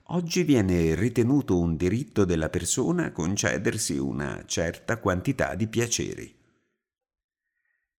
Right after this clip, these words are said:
Si arriva alla droga per caso o perché se ne sente in qualche modo il bisogno?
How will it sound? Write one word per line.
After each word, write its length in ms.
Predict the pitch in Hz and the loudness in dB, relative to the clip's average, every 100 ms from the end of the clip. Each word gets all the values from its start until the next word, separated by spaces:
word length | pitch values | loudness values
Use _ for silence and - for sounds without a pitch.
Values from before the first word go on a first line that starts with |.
| _ _ _ | _ _ _
Si 200 | - 123 | 6 8
arriva 360 | 117 147 139 | 10 10 10
alla 220 | 120 101 98 | 10 10 8
droga 460 | 107 113 104 87 | 8 8 8 6
per 200 | 87 82 | 6 2
caso 600 | - 113 139 90 85 - | 4 4 4 4 2 0
o 140 | - 165 | 2 6
perché 380 | 151 139 143 139 | 6 6 6 6
se 160 | - | 8
ne 100 | 110 | 6
sente 420 | 107 113 113 107 | 6 6 4 6
in 220 | 95 87 85 | 6 4 6
qualche 320 | 104 98 98 | 6 6 6
modo 320 | 95 104 98 | 6 6 6
il 100 | 90 | 6
bisogno? 600 | 85 76 73 67 71 67 | 4 0 -2 -4 -4 -6